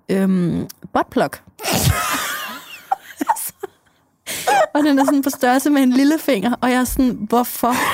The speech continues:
i alverden skulle jeg have den? Hvorfor skulle jeg have den?"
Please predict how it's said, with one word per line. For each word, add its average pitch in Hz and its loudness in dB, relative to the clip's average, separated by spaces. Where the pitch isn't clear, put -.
i - 2
alverden 262 0
skulle 269 2
jeg 262 2
have 269 2
den? 339 2
Hvorfor 285 0
skulle 285 0
jeg 254 2
have 285 2
den?" 359 2